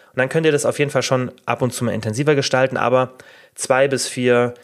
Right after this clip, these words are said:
Wiederholungen vor dem Muskelversagen, so wie ich es auch im E-Book empfehle, ist tendenziell bei einem normalen Trainingsprogramm meine Empfehlung. Aber das ist schon wahnsinnig intensiv. Also wenn ich zwei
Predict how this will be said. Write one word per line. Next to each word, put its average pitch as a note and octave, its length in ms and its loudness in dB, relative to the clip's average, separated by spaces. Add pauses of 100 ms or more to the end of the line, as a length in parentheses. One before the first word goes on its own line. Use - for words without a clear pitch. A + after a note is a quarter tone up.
(140)
Wiederholungen A#2 840 0
vor B2+ 300 2
dem A#2 120 0
Muskelversagen, A2 880 0
so A2+ 180 -4
wie A2+ 60 -2
ich A2 60 -6
es - 60 -8
auch G#2+ 100 -6
im G#2+ 100 -8
E-Book G#2+ 260 -4
empfehle, G#2 360 -4
ist - 220 -8
tendenziell G#2 460 -4
bei G2+ 60 -4
einem F#2+ 180 -6
normalen G#2+ 320 0
Trainingsprogramm G#2 640 -10
meine A#2 260 0
Empfehlung. C#3+ 580 0 (760)
Aber A#2 180 2
das A#2+ 220 0
ist A#2 80 0
schon A2 260 -2
wahnsinnig G#2+ 440 0
intensiv. G2+ 500 -6
Also G#2+ 240 -4
wenn A#2 120 2
ich - 220 -6
zwei B2 340 2